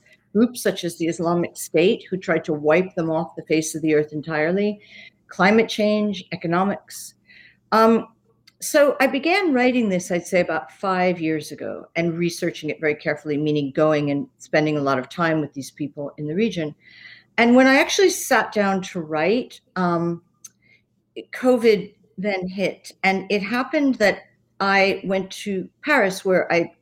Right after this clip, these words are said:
have spent the past sixteen years raising my son, who is French. And, um, but I had gone to drop him off for school break on March twelfth, um,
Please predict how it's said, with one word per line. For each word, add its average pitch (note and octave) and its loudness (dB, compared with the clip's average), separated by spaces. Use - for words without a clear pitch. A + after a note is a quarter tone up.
have F3+ -4
spent F#3+ -2
the F3+ -10
past F3 -8
sixteen - -4
years F3 -2
raising D#3+ -2
my D3 -6
son, F3 0
who F#3 0
is F3 -4
French. F3 0
And, F#3 4
um, F#3+ 2
but G#3 2
I A3 6
had - -2
gone C4+ 2
to A3 -12
drop A#3 -6
him A3+ 2
off G3+ -4
for F#3 -6
school G3 -2
break F3+ -2
on E3 -4
March F3+ -2
twelfth, - -4
um, D3 -6